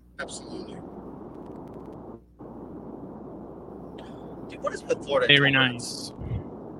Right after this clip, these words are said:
Speaker 1: What, what do you mean?
Speaker 3: Go ahead and put this
Speaker 2: Georgia doesn't
Speaker 3: into
Speaker 2: have any
Speaker 3: the
Speaker 2: toll
Speaker 3: sheet
Speaker 2: roads.
Speaker 3: as
Speaker 2: We have
Speaker 3: well.
Speaker 2: none. And Florida's covered in 'em.
Speaker 3: What is that dangling from your mirror there, Phil?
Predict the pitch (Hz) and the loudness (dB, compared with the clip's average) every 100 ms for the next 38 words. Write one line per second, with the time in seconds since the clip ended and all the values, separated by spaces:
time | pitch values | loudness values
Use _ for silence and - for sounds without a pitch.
0 | - - - - - - - - - - | -12 -12 -10 -10 -10 -6 -6 -4 -6 -4
1 | - 147 143 156 147 143 - 170 - 165 | 6 8 10 10 10 6 6 4 10 12
2 | 170 170 160 - 151 151 147 - - 180 | 12 12 10 12 12 12 10 12 12 12
3 | 190 - 139 127 123 175 165 110 110 151 | 12 12 8 8 10 12 12 10 6 6
4 | - - - - - - - 127 - 180 | 4 -4 -8 -8 -10 -10 -4 -4 4 4
5 | - - - - 180 196 - - - - | 4 0 2 2 -2 -6 -8 -6 -6 -6
6 | - - - - - - - - - - | -10 -8 -10 -12 -12 -14 -18 -20 -20 -16
7 | - - - - - 151 175 196 175 165 | -14 -14 -14 -12 2 12 12 12 12 12
8 | 139 143 156 156 151 139 147 143 139 135 | 12 12 12 12 12 10 8 10 10 10
9 | 135 135 131 127 123 120 123 117 | 10 10 10 8 6 4 2 2